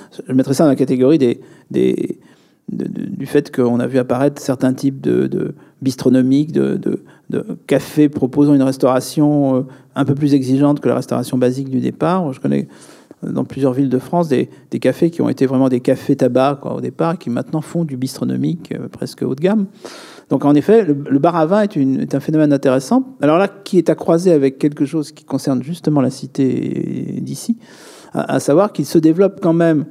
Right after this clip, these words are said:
euh, une, une culture, euh, j'allais dire, noble du vin, c'est-à-dire que le vin est,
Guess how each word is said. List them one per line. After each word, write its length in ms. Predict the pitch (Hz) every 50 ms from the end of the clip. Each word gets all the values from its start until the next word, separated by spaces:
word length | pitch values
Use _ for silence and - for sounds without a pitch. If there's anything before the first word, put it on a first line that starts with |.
| - - _ _ _ _ _ _ _ -
euh, 300 | 131 135 135 131 127 127 -
une, 380 | - 147 160 151 143 139 135 131 139 - -
une 220 | - 143 147 139
culture, 720 | 139 - 156 147 143 143 - - - 202 202 196 180 - 143
euh, 340 | 131 127 127 127 135 143
j'allais 160 | 143 147 131 127
dire, 160 | 147 147 127
noble 380 | 147 170 202 202 160 147 143
du 120 | 131 131 131
vin, 220 | 131 180 214 254
c'est-à-dire 360 | 226 - - 131 127 139 170
que 140 | 170 - -
le 80 | 135 127
vin 300 | 135 175 214 226 214 - - - - -
est, 440 | 160 156 139 135 - - - -